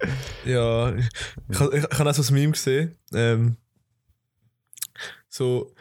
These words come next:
der Elon Musk, so oben dran ist er in so einem, äh, ernsten Face, oben dran so, äh, irgendwie spend money for, ähm, ich weiss auch nicht, was gestanden ist. Ich glaub, es ist Werbung.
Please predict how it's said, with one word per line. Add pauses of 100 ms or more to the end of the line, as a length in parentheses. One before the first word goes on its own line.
(160)
der
Elon
Musk, (160)
so
oben
dran
ist
er
in
so
einem, (320)
äh, (420)
ernsten
Face,
oben
dran
so, (480)
äh,
irgendwie (160)
spend
money
for, (160)
ähm, (1500)
ich
weiss
auch
nicht,
was
gestanden
ist.
Ich
glaub,
es
ist
Werbung.